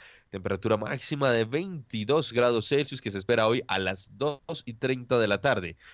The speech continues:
Entre dos y treinta y tres de la tarde podríamos tener esa temperatura. Además, conforme este sol nos trae un poco más de calor, también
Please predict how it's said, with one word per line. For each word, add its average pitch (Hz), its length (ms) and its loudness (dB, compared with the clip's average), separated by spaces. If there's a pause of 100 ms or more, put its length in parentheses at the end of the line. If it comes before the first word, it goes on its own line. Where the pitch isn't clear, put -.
(140)
Entre 98 380 -4
dos 127 220 -2
y 139 40 -14
treinta 131 340 -2
y 127 60 0
tres 127 260 -2
de 123 100 4
la 117 120 4
tarde 104 240 2
podríamos 113 500 -4
tener 107 320 2 (300)
esa 110 580 2
temperatura. 98 1000 -6 (400)
Además, 123 880 -4 (720)
conforme 104 440 -2
este 139 360 2
sol 165 400 -2
nos 110 180 -4
trae 123 480 2
un 117 180 -8
poco - 440 -10
más 131 200 -2
de 135 100 -4
calor, 139 340 0
también 143 420 -6